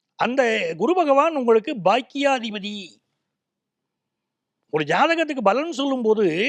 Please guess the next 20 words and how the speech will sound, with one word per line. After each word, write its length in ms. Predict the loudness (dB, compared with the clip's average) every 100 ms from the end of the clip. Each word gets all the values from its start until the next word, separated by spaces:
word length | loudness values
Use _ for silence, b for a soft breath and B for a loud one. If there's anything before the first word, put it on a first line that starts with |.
| 0
எப்பவுமே 360 | 0 -2 -2 -2
நம்ம 140 | -2
என்ன 100 | -2
பண்றோம், 320 | -2 0 2 0
வந்த 180 | 2 2
உடனே 300 | 2 2 0
அவங்க 180 | 2 4
பாக்கியஸ்தானத்து 960 | 2 0 -2 0 0 0 -2 -2 -4 -4
கிரகம் 320 | -2 -2 -2
எப்படி 300 | -2 -2 -4
இருக்குன்னு 320 | -4 -6 -4
பாக்குறோம். 320 | -6 -6 -14 _ _ _ _ _ _ _ _ _ _ _ _ _ _
நான் 100 | -2 0
ஒரு 80 |
ஜாதகத்தை 440 | 2 2 2 2 2
பார்க்கும்போது 460 | 4 2 0 0
இதுல 180 | 2 4 6
பாக்கியாதிபதி 960 | 4 2 0 2 4 4 2 -2 -2
எப்படி 280 | 0 0 -2
இருப்பா 260 | -2 0